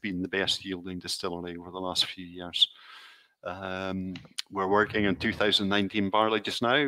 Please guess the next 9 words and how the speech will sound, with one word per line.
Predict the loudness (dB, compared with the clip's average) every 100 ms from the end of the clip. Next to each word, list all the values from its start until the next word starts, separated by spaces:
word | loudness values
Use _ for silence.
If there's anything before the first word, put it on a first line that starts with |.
| 0
which | -2 0 6 6 4 -6 _ _ -6
is | -2 -2
very, | 0 0 0
very | -2 0
nice. | 2 2 0 -2 -4 -14 -18 _
It's | -4 -2
a |
very | 4 6 6
big, | 6 6